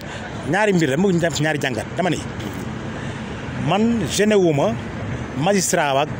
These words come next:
mécanicien yeeg ak gardien am ci. Xam laa, laa d'accordul. Ñu ne ñoom ñi ñooy am, mais ñii fi dëkk duñu am. Te ñii fi dëkk aussi may leeral ni laaj ju pour am ay kër de. Waaye man bis bu doon Guédiawaye war a am, am kër du ma ci nekk dara. Xam nga lu tax?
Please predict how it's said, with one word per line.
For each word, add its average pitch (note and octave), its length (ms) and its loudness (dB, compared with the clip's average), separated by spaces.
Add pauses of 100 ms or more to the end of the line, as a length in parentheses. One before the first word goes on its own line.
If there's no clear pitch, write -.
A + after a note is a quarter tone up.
(480)
mécanicien E3 440 0
yeeg C#3+ 100 -2 (380)
ak D#3+ 80 0
gardien C#3+ 340 0
am B2+ 60 -2
ci. - 100 -2 (1000)
Xam F3+ 100 0
laa, A#3 140 6
laa A3+ 300 6
d'accordul. F3 400 2 (500)
Ñu G3 120 2
ne G#3+ 140 4
ñoom A3 320 6
ñi A#3 100 8
ñooy A#3 140 8
am, F#3+ 180 2
mais F#3+ 160 4
ñii G3 260 6
fi A#3+ 100 2
dëkk - 180 2
duñu F#3 160 2
am. C#3 120 0 (840)
Te F3+ 100 2
ñii C4 120 6
fi D4 60 2
dëkk C#4 140 4
aussi F#3+ 160 2
may A3 140 4
leeral G3 280 4
ni E3 160 2 (840)
laaj G3 340 6
ju G#3 80 2
pour G3+ 120 4
am F#3+ 60 0
ay F#3+ 120 4
kër A3 140 4
de. D3+ 100 2 (880)
Waaye G3+ 320 4
man G#3 140 2
bis F#3+ 180 2
bu C4 80 4
doon B3+ 140 4
Guédiawaye G#3 340 4
war - 20 2
a - 20 2
am, G3 100 2 (120)
am - 40 2
kër F3+ 100 2
du D3 140 0
ma F#3 100 2
ci E3 120 -2
nekk D3+ 140 -2
dara. C3 200 0
Xam A#3+ 160 0
nga C4+ 60 4
lu A3+ 40 2
tax? - 160 -2